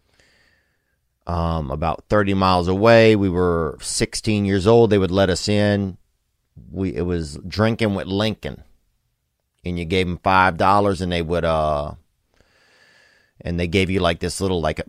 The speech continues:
fake Emancipation Proclamation. And every time you went up to the bar, they would check off one of the things on it and you would get a, a drink.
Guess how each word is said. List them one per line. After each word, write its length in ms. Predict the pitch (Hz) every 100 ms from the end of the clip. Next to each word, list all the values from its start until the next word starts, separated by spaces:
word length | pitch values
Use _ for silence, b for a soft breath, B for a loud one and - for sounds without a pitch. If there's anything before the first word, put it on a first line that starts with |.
| -
fake 220 | 104 98
Emancipation 800 | 90 92 92 - 90 95 92 90
Proclamation. 840 | 82 87 - 85 85 90 85 101 87
And 260 | 82 82 - _ _ _ -
every 220 | 92 95
time 200 | 101 95
you 80 | 95
went 120 | 95
up 80 | 82
to 60 | 87
the 60 |
bar, 220 | 80 95
they 80 | 90
would 160 | 78 78
check 300 | - 101 -
off 280 | 87 82 92
one 140 | 85
of 80 | 80
the 100 | 82
things 400 | - 90 90 82
on 260 | 85 85
it 120 | 85 82
and 120 | 80
you 120 | 80
would 120 | 78
get 160 | 73 76
a, 240 | 71 52
a 60 | 78
drink. 320 | 76 80